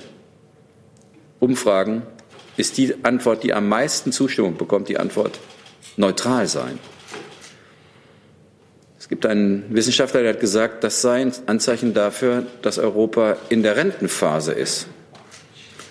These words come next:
Weil so reagieren Menschen, die eigentlich die Leistung ihres Lebens genießen wollen und sich den Herausforderungen von morgen nicht mehr stellen möchten.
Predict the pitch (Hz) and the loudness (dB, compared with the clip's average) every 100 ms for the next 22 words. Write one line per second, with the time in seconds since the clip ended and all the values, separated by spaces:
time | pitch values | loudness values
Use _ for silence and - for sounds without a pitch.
0 | - - 104 98 135 156 123 107 104 127 | -20 -2 0 2 2 4 4 4 4 4
1 | 117 107 110 110 - 139 156 - - 117 | 4 4 2 0 0 0 -2 -2 2 2
2 | 98 123 - - 113 101 120 143 143 131 | 2 0 -2 0 2 4 2 2 0 2
3 | 107 104 113 120 127 120 - - - 113 | 2 2 4 4 4 2 -4 -2 2 4
4 | 165 139 101 98 101 117 123 127 117 110 | 4 2 2 2 2 0 -2 -2 -2 0
5 | 110 101 95 113 127 - 120 110 113 113 | 2 2 4 2 2 0 0 2 -2 0
6 | 110 104 104 117 117 110 - - - - | 0 4 4 4 2 -4 -12 -20 -20 -6
7 | - 117 113 - 123 110 78 - - - | -4 2 2 2 2 2 -2 -6 -12 -16